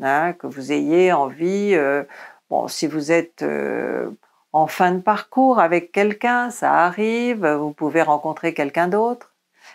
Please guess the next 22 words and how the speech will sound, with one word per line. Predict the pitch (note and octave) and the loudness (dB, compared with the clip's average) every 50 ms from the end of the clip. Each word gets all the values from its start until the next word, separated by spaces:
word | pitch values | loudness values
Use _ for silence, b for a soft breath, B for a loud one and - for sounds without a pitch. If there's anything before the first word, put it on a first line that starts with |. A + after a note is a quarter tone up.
| b b _ | b b _
quelqu'un | - C#3+ C#3 - D#3+ D3+ | -6 -6 -2 0 -2 -2
de | D3 C#3+ _ | -2 -4 _
très | - - - D#3 | -6 -2 -2 -2
différent | D3+ D3+ D#3+ D3+ - F3 F3+ F3+ F3+ G3 G3+ G3+ G#3+ A3 A3 A3 A3 | 0 -2 -4 -2 2 2 2 4 4 4 4 6 6 6 6 4 2
et | G#3+ G3+ | 0 -2
qui | G#3 - C#3 | -4 -4 0
va | C#3+ C#3+ C#3+ | 2 2 2
vous | C3 C3+ D3 C3+ | 2 0 -6 -4
faire | - D#3 C#3+ C3+ C3+ | 0 0 2 2 0
voir | C3+ C#3+ D#3 D#3 D#3 D3+ D3+ | 0 2 4 4 4 4 4
la | D3+ D3 D3 C#3+ | 4 2 2 0
vie | C#3+ C#3+ D#3 E3+ E3+ F3+ F#3 F3+ F3 | -2 -4 -4 -2 -2 -2 0 0 0
et | D#3+ D#3 | 2 2
l'amour | D3 D3 C#3+ D3 D#3 E3+ F#3 G3+ G#3 G#3 G#3 G3+ G3+ b b b b b b b b _ | 4 4 4 4 2 2 4 4 4 4 2 0 -2 b b b b b b b b _
d'une | E3 D#3+ D#3 D#3 | -4 -2 0 2
autre | E3 E3 E3 E3 - - E3 | 2 2 0 0 -2 -4 0
manière, | E3 F3+ F#3+ G3+ A3+ B3 B3+ A#3+ G#3 F3 D3+ D3 D3 C#3 E3 - - | 2 2 2 2 2 4 4 4 6 6 6 4 2 0 -4 -10 -10
hein, | - - - - - - | -8 -6 -6 -8 -8 -12
ça | - - - | -12 -12 -10
n'est | - - C#3+ D3 | -8 -6 -8 -6
pas | - E3 E3+ | -4 -4 -4
exclu. | F3 F3 - - - A#3+ A3 | -4 -6 -8 -6 -4 -2 -2